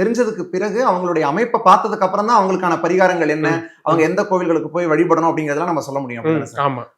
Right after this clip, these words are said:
Speaker 1: அது தாண்டி பொதுவா எல்லாருக்குமே பொருந்துற மாதிரி,
Speaker 2: ம்.
Speaker 1: எல்லாருக்குமே வந்து பலன் அளிக்கிற மாதிரி இந்தந்த கோவில்களுக்கு போலாம், இந்தந்த தெய்வங்களை வந்து அவங்க வழிபடலாம்,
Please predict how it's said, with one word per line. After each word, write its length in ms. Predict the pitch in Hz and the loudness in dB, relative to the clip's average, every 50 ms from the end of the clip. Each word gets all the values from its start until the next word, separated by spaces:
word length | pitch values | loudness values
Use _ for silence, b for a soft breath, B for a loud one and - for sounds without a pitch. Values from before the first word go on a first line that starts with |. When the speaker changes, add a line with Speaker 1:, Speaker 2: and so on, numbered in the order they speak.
| _ _ | _ _
Speaker 1:
அது 460 | - 190 190 208 196 190 185 185 185 | -2 0 0 2 0 0 0 -2 0
தாண்டி 680 | - - 226 247 247 208 226 262 269 - - _ _ _ _ 240 | 2 2 2 4 2 0 -2 -4 -6 -8 -14 _ _ _ _ 2
பொதுவா 240 | 247 285 311 311 302 - - | 4 6 6 6 6 6 4
எல்லாருக்குமே 540 | - 196 202 226 247 254 262 247 247 247 269 | 0 -2 2 4 6 6 6 6 4 2 2
பொருந்துற 440 | 277 277 220 220 220 220 220 208 190 | 2 2 2 2 2 2 2 2 2
மாதிரி, 200 | 185 180 180 175 | 2 0 0 -2
Speaker 2:
ம். 100 | - - - _ _ _ _ _ | -4 -8 -12 _ _ _ _ _
Speaker 1:
எல்லாருக்குமே 580 | - 160 165 185 196 196 202 202 208 208 220 220 | -4 0 4 6 6 6 6 2 -2 -2 -2 0
வந்து 200 | 202 202 208 - | 0 0 -2 -2
பலன் 200 | 180 175 185 185 | -2 -2 -2 -2
அளிக்கிற 280 | 170 170 170 160 156 | -2 -2 -4 -4 -4
மாதிரி 300 | 156 156 160 190 233 b b b b _ 175 | -2 -2 -2 -2 -4 b b b b _ -6
இந்தந்த 600 | 190 202 214 208 208 190 190 185 175 175 170 - | -4 -2 -2 0 2 4 4 6 4 4 2 0
கோவில்களுக்கு 420 | 202 208 208 190 170 170 160 170 156 | -2 -2 -2 -2 -2 -2 -4 -4 -6
போலாம், 420 | - 147 156 156 151 147 147 156 | -4 -2 0 0 0 0 0 0
இந்தந்த 320 | 170 165 160 147 151 147 143 | 0 0 2 2 2 4 4
தெய்வங்களை 380 | 156 170 180 185 175 160 151 | 2 2 0 0 0 0 -2
வந்து 140 | 147 151 160 | -2 -2 -4
அவங்க 300 | 156 151 139 135 131 117 139 | -4 -4 -4 -4 -4 -2 -2
வழிபடலாம், 500 | 143 156 160 151 139 139 135 135 139 | 0 0 2 2 0 0 -2 -2 -4